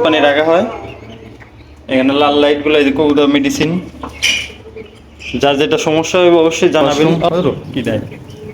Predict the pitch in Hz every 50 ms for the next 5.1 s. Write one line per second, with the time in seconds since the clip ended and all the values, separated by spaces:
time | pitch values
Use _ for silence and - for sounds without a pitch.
0 | - - - - - - - - - - - - - - - - - - - -
1 | - - - - - - - - 156 165 180 180 185 175 175 190 185 - 180 170
2 | 185 180 190 196 180 175 - 190 208 196 - 165 185 196 196 190 - 190 180 190
3 | 185 185 180 190 - 175 185 185 180 180 - - 190 180 185 185 196 190 - -
4 | - 151 160 160 160 175 165 - - 180 170 165 170 170 165 165 165 170 160 -
5 | - 180